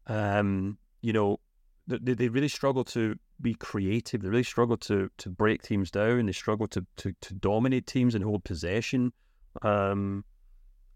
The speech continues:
and, you know, I'm just trying to think back to what the kind of cornerstones that Dortmund team were last season. And I think, you know, at the end of January, like,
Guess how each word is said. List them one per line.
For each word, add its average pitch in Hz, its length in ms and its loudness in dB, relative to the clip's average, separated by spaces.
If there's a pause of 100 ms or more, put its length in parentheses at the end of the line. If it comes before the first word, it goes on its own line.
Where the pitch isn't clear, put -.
and, 101 600 0
you 117 80 2
know, 113 100 4
I'm 117 140 2
just 123 180 0
trying 143 140 2
to 131 60 2
think 123 240 -2
back 101 260 2
to 101 300 -2 (300)
what 110 300 0 (100)
the 107 140 -2
kind 107 180 0
of 101 80 -2
cornerstones 107 680 0
that 92 140 -2 (220)
Dortmund 104 340 0
team 101 200 0
were 92 120 0
last 95 360 -2
season. 113 340 0
And 101 80 0
I 98 60 -2
think, - 320 -2 (240)
you 113 100 -4
know, 101 120 -2
at - 20 -2
the 104 80 0
end 120 100 0
of 107 80 -2
January, 107 460 -2
like, 95 280 -6